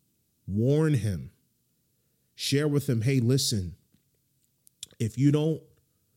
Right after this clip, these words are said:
receive and open your mind and your heart to the Holy Spirit,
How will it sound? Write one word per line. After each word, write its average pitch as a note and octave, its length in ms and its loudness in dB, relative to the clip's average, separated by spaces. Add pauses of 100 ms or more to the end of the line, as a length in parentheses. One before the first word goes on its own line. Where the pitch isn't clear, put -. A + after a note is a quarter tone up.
(640)
receive C#3+ 720 -2
and G#2+ 140 -6
open C#3 340 -2
your B2+ 120 -2
mind B2+ 360 -2
and B2+ 120 -4
your A2+ 100 -4
heart C3+ 320 -6
to C3 140 -4
the A2 100 -4
Holy A#2 400 -2
Spirit, - 720 -4